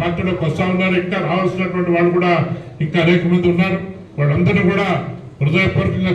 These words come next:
తెలుగుదేశం పార్టీలోకి ఆహ్వానిస్తూ మీ అందరి సహాయ సహకారాలు ఎల్లవేళలా మరి తెలుగుదేశం పార్టీకి ఉండాలని, మీ అందరి యొక్క ఆదరాభిమానాలు, ప్రేమ,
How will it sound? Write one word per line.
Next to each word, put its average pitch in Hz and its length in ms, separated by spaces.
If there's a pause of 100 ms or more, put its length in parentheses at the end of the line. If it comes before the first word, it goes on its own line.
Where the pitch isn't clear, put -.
తెలుగుదేశం 180 560
పార్టీలోకి 175 540
ఆహ్వానిస్తూ 185 520 (520)
మీ 147 60 (100)
అందరి 196 240 (100)
సహాయ 175 280 (120)
సహకారాలు 180 460 (100)
ఎల్లవేళలా 175 540 (480)
మరి 151 220
తెలుగుదేశం 180 480 (100)
పార్టీకి 170 380
ఉండాలని, 180 400 (520)
మీ 156 80 (120)
అందరి 196 300
యొక్క 180 240 (140)
ఆదరాభిమానాలు, 175 840 (100)
ప్రేమ, 180 280